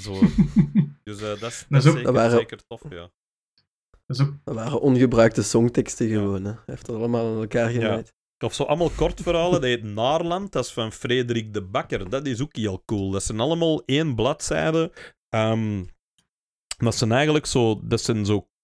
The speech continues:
Speaker 1: ja, halve columns, maar dat is
Speaker 2: Ah,
Speaker 1: eigenlijk niet, maar dat
Speaker 2: ja.
Speaker 1: zijn kortverhalen dat hij, denk ik, voor De Morgen of voor De Standaard heeft
Speaker 2: Juist,
Speaker 1: geschreven.
Speaker 2: ja, ja.
Speaker 1: Dat heeft er elke week in gestaan.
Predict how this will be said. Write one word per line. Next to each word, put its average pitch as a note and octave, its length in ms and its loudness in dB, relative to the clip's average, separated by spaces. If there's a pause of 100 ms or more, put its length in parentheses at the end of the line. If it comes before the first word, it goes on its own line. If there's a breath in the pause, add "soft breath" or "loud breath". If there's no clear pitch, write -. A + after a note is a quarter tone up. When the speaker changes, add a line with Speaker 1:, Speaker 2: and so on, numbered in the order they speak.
(1000)
Speaker 1:
ja, A#2+ 220 2
halve A#2+ 460 0
columns, D#3+ 420 -2
maar C3+ 140 -4
dat G#2+ 160 -4
is D3 80 -4
Speaker 2:
Ah, D3+ 60 0
Speaker 1:
eigenlijk D3+ 300 4
niet, F3+ 120 -2
maar D3+ 100 2
dat C#3 100 6
Speaker 2:
ja. C#3 60 6
Speaker 1:
zijn A#2+ 140 0
kortverhalen D#3 680 -2
dat B2 140 -2
hij, A2 320 -2
denk D3 240 -4
ik, D3 140 -8
voor A2+ 200 -10
De G#2+ 80 -4
Morgen C#3+ 400 -6
of C#3 80 -10
voor A2+ 180 -12
De G2 80 -8
Standaard D3 640 -8
heeft D#3 120 -8
Speaker 2:
Juist, D3 160 4
Speaker 1:
geschreven. C#3 320 -8
Speaker 2:
ja, C3+ 120 2
ja. C3+ 60 2
Speaker 1:
Dat C3+ 100 0
heeft A#2+ 160 -6
er A#2 120 -12
elke C3 340 -6
week A#2+ 300 -4
in C#3 140 -10
gestaan. D#3 460 -10